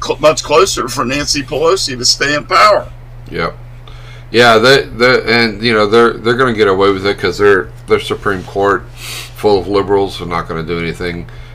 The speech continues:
Speaker 2: Uh, unlike, uh, Ohio, where, you know, uh, constitutionally speaking, the, um,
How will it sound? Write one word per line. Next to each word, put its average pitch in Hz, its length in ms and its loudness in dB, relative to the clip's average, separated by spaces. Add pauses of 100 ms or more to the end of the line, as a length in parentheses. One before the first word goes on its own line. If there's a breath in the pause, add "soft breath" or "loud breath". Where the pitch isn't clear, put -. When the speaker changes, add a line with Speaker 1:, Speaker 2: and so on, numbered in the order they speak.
(120)
Speaker 2:
Uh, - 140 -8
unlike, 104 540 0
uh, 90 240 0
Ohio, 95 680 4
where, 87 520 0 (480 loud breath)
you 98 100 -6
know, 92 180 0
uh, - 400 -6
constitutionally 127 920 -2
speaking, 120 640 -4 (520 loud breath)
the, 92 360 0
um, 90 480 0